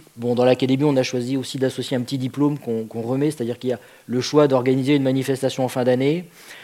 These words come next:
qui permet aussi, euh, de, d'échanger les projets, les idées qui ont été mises en œuvre, développées dans les écoles et les établissements. Donc il y a aussi l'idée de, d'un levier derrière ce temps fort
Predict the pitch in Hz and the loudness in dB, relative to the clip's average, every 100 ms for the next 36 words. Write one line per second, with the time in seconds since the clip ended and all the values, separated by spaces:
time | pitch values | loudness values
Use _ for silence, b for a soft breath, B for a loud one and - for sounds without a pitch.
0 | B - 120 127 131 143 131 - 151 156 | B -12 0 2 4 4 2 -2 0 4
1 | 143 123 117 117 123 120 107 _ - 139 | 6 8 4 2 -2 -2 -6 _ -2 0
2 | 143 156 151 185 147 - 147 139 160 165 | 4 4 8 8 6 2 0 4 4 4
3 | 135 127 143 160 170 131 123 127 127 131 | 4 0 2 2 2 -2 0 0 0 -2
4 | 123 127 131 143 123 123 123 143 127 123 | 0 -2 2 2 2 2 2 0 0 -2
5 | 117 120 127 123 117 117 117 117 117 - | -4 -4 -2 -2 -2 -2 -2 -4 -4 -6
6 | 139 175 - B B B 123 113 127 123 | -6 -6 -10 B B B -10 0 0 0
7 | - 139 127 139 127 123 120 113 110 85 | -2 -4 0 0 2 2 0 -4 -10 -10
8 | 107 135 143 139 151 160 131 131 131 131 | -2 2 2 2 4 6 6 4 0 -4
9 | 117 127 - 160 156 | -2 -4 0 -2 -2